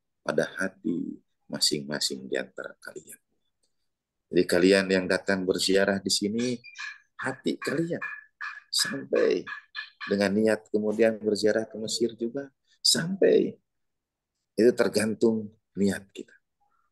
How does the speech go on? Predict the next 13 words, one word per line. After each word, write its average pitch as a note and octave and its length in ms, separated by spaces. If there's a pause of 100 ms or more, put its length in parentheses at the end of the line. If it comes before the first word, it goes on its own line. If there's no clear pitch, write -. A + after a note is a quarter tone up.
(260)
Nah, D2+ 320 (1700)
eh, D#2 160
jadi F2 160
ziarah G2 420 (300)
al-maksumin E2+ 800
semuanya - 640 (400)
itu G2 160
tergantung D2+ 560
hati - 320
kita. - 160 (480)
Tapi - 640
pada D2 240
saat - 240